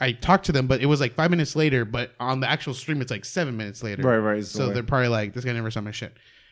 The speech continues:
Speaker 1: Um, and then I think later that day, that same day I, I took it off, I finally decided to do the, the, uh, mic, but I was very quiet. I was just playing, and then I, I'd occasionally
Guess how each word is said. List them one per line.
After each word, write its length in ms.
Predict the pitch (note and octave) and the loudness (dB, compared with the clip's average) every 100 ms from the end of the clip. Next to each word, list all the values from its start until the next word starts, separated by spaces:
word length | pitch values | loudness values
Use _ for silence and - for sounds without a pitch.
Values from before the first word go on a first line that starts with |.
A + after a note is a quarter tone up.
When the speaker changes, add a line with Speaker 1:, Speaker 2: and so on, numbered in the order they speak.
| _ - | _ -2
Speaker 1:
Um, 680 | C3+ B2+ A#2+ G#2+ G#2 G#2 - _ _ _ _ _ _ _ _ - _ _ _ _ - | 2 2 0 -4 -8 -14 -20 _ _ _ _ _ _ _ _ -20 _ _ _ _ 0
and 240 | C3+ C3+ | 2 4
then 540 | C#3 C3+ B2+ A#2+ A#2 - | 2 2 0 -2 -8 -4
I 140 | B2+ | -2
think 260 | C3 F3+ C#3 | 0 0 2
later 240 | D3+ C#3 | 2 2
that 300 | B2+ A2+ A2 | 0 -2 -2
day, 200 | C3+ C#3+ | 0 2
that 220 | A#2+ A2+ | 2 -2
same 160 | - A#2+ | -4 -2
day 120 | A#2 | -2
I, 40 | A2 | -2
I 20 | |
took 340 | G#2+ A2 C3+ | -6 -4 -2
it 40 | B2+ | -2
off, 120 | B2 | -4
I 160 | G#2+ A2+ | -6 -6
finally 260 | B2 A#2+ | -6 -6
decided 340 | A#2 A#2 A#2 G#2 | -6 -4 -6 -4
to 20 | |
do 100 | A2 | -4
the, 340 | G#2+ G2+ G2 - _ _ _ _ - | -2 -4 -4 -10 _ _ _ _ -10
the, 260 | A2 A2 G2+ | -2 -2 -2
uh, 100 | F#2+ | -2
mic, 360 | C3 D#3+ C3 | 0 2 2
but 80 | A#2+ | 2
I 60 | B2+ | 4
was 140 | A#2+ | 2
very 200 | A2+ D#3 | 2 0
quiet. 380 | B2 - A#2 G2+ | -2 -4 -6 -4
I 60 | G#2 | -6
was 100 | A#2 | -6
just 220 | A2+ - | -8 -8
playing, 420 | B2+ A#2+ A#2+ A#2+ | -8 -6 -6 -8
and 80 | A2 | -10
then 80 | G#2 | -10
I, 220 | G#2 G2+ | -12 -14
I'd 100 | G#2 | -14
occasionally 640 | G2+ G#2+ A#2+ G#2+ A2 G#2+ | -14 -8 -8 -8 -10 -10